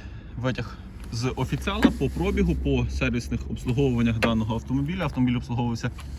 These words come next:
тільки на Volkswagen. Він код відкритий. Якщо бажаєте, можете перевіряти самостійно, ні, то можете зателефонувати. З радістю поділюсь з вами витягом.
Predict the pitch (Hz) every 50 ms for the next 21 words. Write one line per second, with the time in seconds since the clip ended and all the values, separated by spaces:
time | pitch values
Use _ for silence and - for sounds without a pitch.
0 | - - - - - - 139 123 113 - 117 113 113 110 110 120 - - 147 175
1 | 190 196 196 170 151 135 120 - - - - - - - - - - - - -
2 | - - - - - - 131 135 127 160 143 - - 127 - - 208 220 - 170
3 | 151 143 131 - - - - 131 120 - 143 123 120 123 131 131 123 113 - 117
4 | 113 113 107 - - 104 - 113 113 113 113 113 110 - - - 123 127 139 143
5 | 180 185 170 143 127 127 131 120 117 107 110 110 107 107 113 107 104 117 - -
6 | 117 117 - 143 151 175 196 190 - 147 135 127 127 127 120 - - - - -
7 | 113 110 110 113 110 107 107 110 107 110 110 104 107 117 123 127 - 143 143 151
8 | 135 135